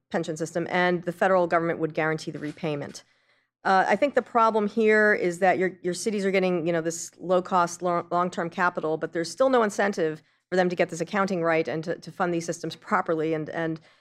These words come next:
um, you know, so you're not getting those structural reforms, but you may be creating a moral hazard problem.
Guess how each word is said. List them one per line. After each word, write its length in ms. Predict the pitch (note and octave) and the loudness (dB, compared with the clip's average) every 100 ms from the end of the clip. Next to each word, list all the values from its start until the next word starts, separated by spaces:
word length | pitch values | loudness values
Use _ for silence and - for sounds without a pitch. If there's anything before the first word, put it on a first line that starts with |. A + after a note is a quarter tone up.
| _ - | _ -2
um, 460 | F3 E3+ E3 D#3+ - _ _ _ _ _ _ _ _ - | 2 2 2 -2 -8 _ _ _ _ _ _ _ _ -2
you 120 | G3+ | 0
know, 80 | E3 | 2
so 140 | A3 | 2
you're 60 | G#3 | 2
not 140 | A#3 | 2
getting 140 | A#3 | 2
those 140 | G3 F#3+ | 2 2
structural 360 | G3+ G3+ G3 | 0 0 -2
reforms, 440 | E3 E3 F3 E3 E3 | -2 -2 -2 -2 -2
but 120 | D#3 | -4
you 80 | E3+ | -2
may 120 | F3 | -2
be 120 | E3+ | -2
creating 440 | E3+ - F3+ E3 D#3+ | -6 -4 0 2 0
a 20 | |
moral 220 | D#3 D3 | -2 -4
hazard 340 | E3+ D3+ D3 | -4 -6 -6
problem. 460 | D#3 - - C3+ | -8 -8 -8 -14